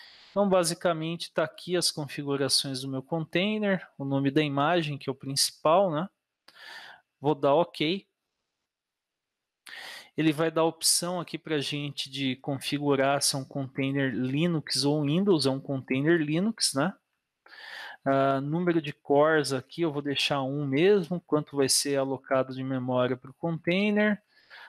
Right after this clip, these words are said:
Dá pra configurar aqui, ah, acesso protegido, vou deixar com porta oitenta mesmo.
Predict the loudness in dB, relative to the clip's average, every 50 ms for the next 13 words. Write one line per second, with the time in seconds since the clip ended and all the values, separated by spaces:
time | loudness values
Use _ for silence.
0 | _ _ 0 0 0 2 0 -4 -4 -4 -6 -6 -4 -4 -4 0 2 4 4 4
1 | 4 2 2 0 -4 _ -10 -8 -8 -8 -8 -10 -18 -20 -20 _ _ _ -4 -2
2 | -2 -2 -2 -2 -2 -2 -2 -2 -2 -6 -10 _ _ -4 -2 -2 0 0 0 -2
3 | -2 -4 -4 -6 -8 -4 2 2 4 4 4 2 2 2 2 0 0 -2 0 0
4 | 0 2 2 2 0 -2 -4 -6 -10 -12 -4 _ 0 0 2 2 -2 -2 -2 -2
5 | -4 -2 -2 -2 -2 0 2 0 2 2 0 2 2 2 2 0 -2 -4 -6